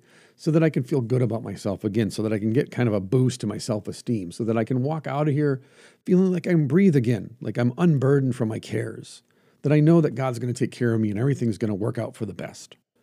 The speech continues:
So you have the moralism, be a good person. The therapeutics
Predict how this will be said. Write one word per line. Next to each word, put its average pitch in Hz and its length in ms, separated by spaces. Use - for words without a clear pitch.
So - 140
you 127 100
have 107 100
the 113 60
moralism, 143 680
be 117 180
a 98 40
good 101 180
person. - 480
The - 80
therapeutics 135 880